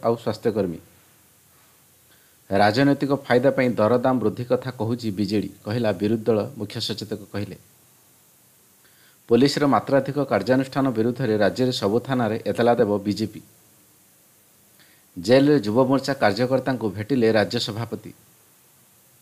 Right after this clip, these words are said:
ମୁଖ୍ୟମନ୍ତ୍ରୀଙ୍କ ଆଦେଶକ୍ରମେ ବିଜେଡି ପ୍ରଦୀପ କୁମାର ନାୟକ ଏବଂ ବସନ୍ତ କୁମାର ଦାସଙ୍କୁ ଗଜପତି ଜିଲ୍ଲାର ରାଜ୍ୟ ସମ୍ପାଦକ ଭାବେ ନିଯୁକ୍ତି ମିଳିଛି।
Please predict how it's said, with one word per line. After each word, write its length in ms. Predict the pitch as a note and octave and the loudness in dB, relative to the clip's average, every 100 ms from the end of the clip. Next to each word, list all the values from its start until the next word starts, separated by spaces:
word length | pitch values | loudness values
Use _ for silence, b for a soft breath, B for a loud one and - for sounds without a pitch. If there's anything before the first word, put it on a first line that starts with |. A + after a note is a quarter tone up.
| _ _ _ _ _ _ _ _ _ _ b b b b - | _ _ _ _ _ _ _ _ _ _ b b b b -4
ମୁଖ୍ୟମନ୍ତ୍ରୀଙ୍କ 580 | G#2+ D#3 D3 D3 D3+ C#3+ | -2 2 2 4 2 4
ଆଦେଶକ୍ରମେ 680 | A2+ C3 C#3 C#3 C#3 C#3+ | 4 4 -2 -2 -2 -2
ବିଜେଡି 500 | C3 E2 G#2+ A2 C#3+ | -4 -2 -2 2 2
ପ୍ରଦୀପ 420 | C#3+ G#2+ G2+ B2+ - | 2 2 2 -2 0
କୁମାର 280 | C3+ C3+ | 2 2
ନାୟକ 380 | B2+ A2+ B2+ - | 2 0 0 -4
ଏବଂ 220 | A#2 A#2 | -2 -2
ବସନ୍ତ 380 | G2+ G2+ C3+ C3+ | 0 -2 -2 -4
କୁମାର 240 | C3 B2 A2+ | -2 -2 2
ଦାସଙ୍କୁ 500 | A2 B2+ C#3 G#2+ F#2 | 2 2 -4 -6 -2
ଗଜପତି 500 | G2+ A2+ B2+ A#2 A#2 | 0 0 -2 -6 -4
ଜିଲ୍ଲାର 360 | B2 A#2 G2+ | 0 0 2
ରାଜ୍ୟ 260 | F#2+ F#2+ A#2+ | 0 0 -4
ସମ୍ପାଦକ 480 | - G#2 A2+ A#2 A2+ | -4 -2 0 0 -2
ଭାବେ 320 | A#2+ G2+ G2+ | -4 -4 -2
ନିଯୁକ୍ତି 400 | G2 G#2+ A2 A2+ | -2 -4 -4 -2
ମିଳିଛି। 400 | G#2 G#2 - | -2 -2 -6